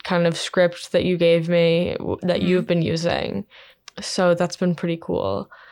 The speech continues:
Speaker 1: I also was talking to up-and-coming comedian Max Charbonneau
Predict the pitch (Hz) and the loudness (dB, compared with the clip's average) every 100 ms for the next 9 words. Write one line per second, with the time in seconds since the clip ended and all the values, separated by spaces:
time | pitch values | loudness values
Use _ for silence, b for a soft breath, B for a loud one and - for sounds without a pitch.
0 | B B _ - 185 180 180 180 202 180 | B B _ -4 0 2 2 0 0 2
1 | 175 170 170 170 202 196 175 190 175 180 | 4 4 4 0 -4 -6 -4 -4 -2 0
2 | 175 - 175 170 - 180 190 196 180 180 | -2 0 2 2 0 -2 -2 0 0 2
3 | 185 175 175 170 170 170 165 - 185 175 | 2 2 2 2 2 2 -2 -2 -2 0
4 | 175 165 - 170 | 0 0 0 -2